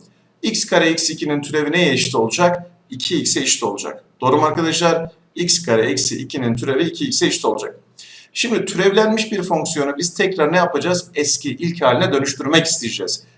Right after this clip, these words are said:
Yani bu ifadenin integralini alacağız. İntegralini alırken, biraz sonra da arkadaşlar integral alma kurallarında zaten bunu ifade edeceğim. Biz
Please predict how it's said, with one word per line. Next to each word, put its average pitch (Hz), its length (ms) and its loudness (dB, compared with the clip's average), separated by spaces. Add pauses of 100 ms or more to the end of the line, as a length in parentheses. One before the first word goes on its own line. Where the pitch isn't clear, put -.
(100)
Yani 147 280 8
bu 208 80 4
ifadenin - 500 4
integralini 151 600 6
alacağız. - 500 6 (340)
İntegralini 214 720 6
alırken, 165 720 6 (220)
biraz 190 220 8
sonra 175 240 2
da 165 60 6
arkadaşlar 160 380 0
integral 165 440 2
alma 165 340 6
kurallarında 139 500 4
zaten 139 400 6
bunu 139 100 0
ifade 156 360 6
edeceğim. 131 360 2 (500)
Biz 202 420 0